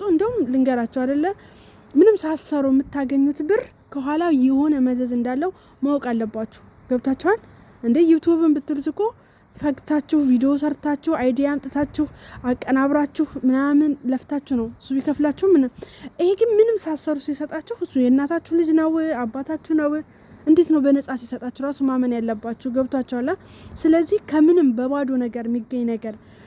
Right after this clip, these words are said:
በነፃ የሚገኝ ነገር ከኋላው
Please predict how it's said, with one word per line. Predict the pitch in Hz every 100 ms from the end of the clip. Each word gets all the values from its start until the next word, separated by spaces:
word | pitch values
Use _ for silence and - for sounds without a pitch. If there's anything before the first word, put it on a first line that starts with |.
| - -
በነፃ | 240 254 285 -
የሚገኝ | 269 269 233 285 294
ነገር | 302 294 453 554 - _ - -
ከኋላው | - 269 285 294 349